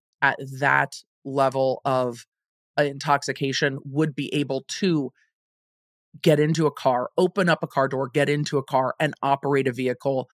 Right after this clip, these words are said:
for any distance or length of space. So there's going to be some argument that, um, this is clearly not the,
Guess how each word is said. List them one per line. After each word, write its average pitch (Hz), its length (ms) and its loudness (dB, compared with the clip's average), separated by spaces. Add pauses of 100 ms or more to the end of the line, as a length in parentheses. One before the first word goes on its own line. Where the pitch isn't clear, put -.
for 151 280 0
any 151 260 2
distance 135 600 -4
or 139 180 -2
length 127 300 -6
of 120 80 -10
space. 120 360 -4
So 139 140 0
there's 135 220 0
going 147 200 -2
to 139 60 -2
be 131 120 -4
some 131 200 -4
argument 135 500 -2
that, 127 240 2 (460)
um, 131 520 2
this 139 240 0
is 139 120 -4
clearly 131 400 -2
not 127 320 -4
the, 127 300 -6